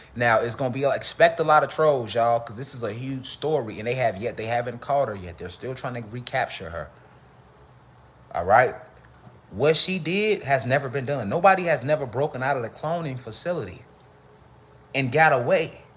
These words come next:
She somehow broke out and got away. And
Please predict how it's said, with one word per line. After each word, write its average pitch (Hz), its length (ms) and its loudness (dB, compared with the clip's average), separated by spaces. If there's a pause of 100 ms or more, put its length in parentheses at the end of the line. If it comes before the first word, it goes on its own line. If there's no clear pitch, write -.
(460)
She 185 300 -4
somehow 175 580 6
broke 165 240 2
out 151 260 2
and 104 140 -16
got - 300 -8
away. 120 300 -10 (800)
And 127 260 0